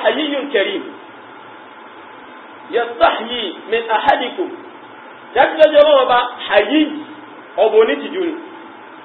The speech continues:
Karimun, ọba tí máa ń tọrẹ lọ́lọ́run. Yastahyi min ahadikum. Ọlọ́run Ọba àlékẹ́lá a máa tijú.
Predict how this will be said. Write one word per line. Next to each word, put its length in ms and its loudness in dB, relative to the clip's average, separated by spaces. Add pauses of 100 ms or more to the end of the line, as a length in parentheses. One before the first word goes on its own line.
(140)
Karimun, 680 4 (120)
ọba 300 4
tí 160 0
máa 180 6
ń 100 2
tọrẹ 300 2
lọ́lọ́run. 360 4 (1400)
Yastahyi 680 -2
min 180 -2
ahadikum. 560 -8 (600)
Ọlọ́run 320 4
Ọba 180 2
àlékẹ́lá 380 2
a 120 4
máa 240 0
tijú. 420 -4